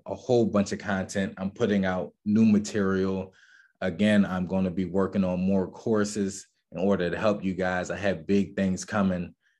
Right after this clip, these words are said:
Stay tuned. And I want you guys to stay focused,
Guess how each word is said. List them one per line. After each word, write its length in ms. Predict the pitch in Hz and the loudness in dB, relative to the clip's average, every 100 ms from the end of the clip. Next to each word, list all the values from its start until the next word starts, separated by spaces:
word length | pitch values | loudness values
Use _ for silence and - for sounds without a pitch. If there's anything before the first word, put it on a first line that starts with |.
| _ _ | _ _
Stay 420 | - - 110 107 | -20 -4 0 0
tuned. 720 | 104 - 110 107 104 104 104 - _ _ _ - _ _ _ | -2 -2 2 4 6 4 2 -8 _ _ _ -20 _ _ _
And 180 | 101 98 | -2 -2
I 60 | 92 | -2
want 240 | 98 98 | -2 -4
you 80 | 95 | -4
guys 320 | 95 92 90 | -2 -2 -4
to 80 | 85 | -10
stay 320 | - - 107 | -6 0 0
focused, 580 | 104 113 107 104 104 | 2 0 0 -2 -4